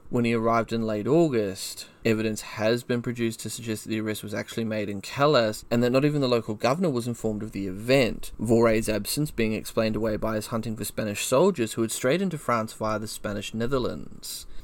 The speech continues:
The first rumours of the prisoner's identity, specifically as a Marshal of France, began to circulate at this point. Now we get into the masked man serving as a valet.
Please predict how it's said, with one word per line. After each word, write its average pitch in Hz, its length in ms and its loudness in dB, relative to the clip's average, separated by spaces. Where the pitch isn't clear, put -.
The 175 100 6
first 339 440 8
rumours 139 460 4
of 160 80 -2
the 156 80 0
prisoner's 151 340 2
identity, 131 560 0
specifically 113 800 -2
as 113 100 -2
a 107 60 -2
Marshal 110 460 -4
of 104 100 -6
France, 143 440 2
began 123 320 -2
to 247 60 -2
circulate 107 560 -4
at 80 100 -8
this 101 220 -10
point. - 680 -6
Now 110 200 -2
we 107 100 -2
get 107 160 -4
into 107 220 -8
the 107 80 -4
masked 104 360 -8
man 104 280 -6
serving 104 420 -6
as 95 100 -10
a 101 60 -6
valet. 120 560 -4